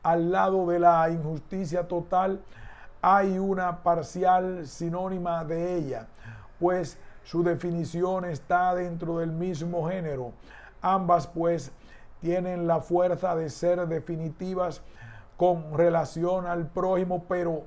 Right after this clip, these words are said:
una tiene por objeto el honor o el dinero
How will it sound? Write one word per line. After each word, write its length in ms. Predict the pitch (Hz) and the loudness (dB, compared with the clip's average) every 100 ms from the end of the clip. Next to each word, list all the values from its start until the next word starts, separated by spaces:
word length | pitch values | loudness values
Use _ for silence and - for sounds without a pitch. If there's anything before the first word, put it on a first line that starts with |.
| - - | -10 -4
una 420 | 196 185 170 170 | -2 0 -2 -4
tiene 460 | 175 180 185 175 | -6 -4 -4 -4
por 220 | 170 170 165 | -4 -2 -2
objeto 600 | 156 160 180 170 165 165 | 0 0 0 -2 -4 -4
el 100 | 165 | -4
honor 460 | 156 165 180 170 - - - - - - | -4 -2 -2 -4 -8 -18 -20 -18 -18 0
o 100 | 165 | 4
el 200 | 175 156 | 4 4
dinero 520 | 156 170 180 185 180 | 0 0 0 -2 -4